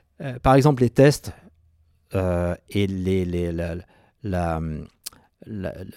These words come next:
le, le, le, la qualité des tests, euh, euh, la technicité des tests antidopage, euh, dans, qui sont demandés et qui sont requis en cyclisme sont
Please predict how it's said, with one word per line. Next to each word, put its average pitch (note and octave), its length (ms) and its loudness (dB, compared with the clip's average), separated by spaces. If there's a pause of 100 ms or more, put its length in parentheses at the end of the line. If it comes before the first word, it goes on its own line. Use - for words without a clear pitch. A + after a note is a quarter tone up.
(120)
le, D#2 260 -12 (220)
le, - 200 -18 (440)
le, F2 440 -6
la G2+ 100 -6
qualité D3+ 440 2
des A#2+ 140 2
tests, - 500 -4 (420)
euh, E2+ 800 0 (480)
euh, G#1 480 -8 (360)
la G2+ 160 -2
technicité D#3 640 2
des A2+ 140 0
tests - 480 -6 (480)
antidopage, G#2 720 2 (500)
euh, D#2+ 880 -2
dans, G2+ 540 4
qui - 160 -6
sont G#2 380 2
demandés C3 680 4
et G2+ 60 -4
qui - 100 -14
sont A2+ 160 2
requis C3 420 2
en A2+ 60 4
cyclisme G#2+ 640 -4 (560)
sont A#2+ 460 4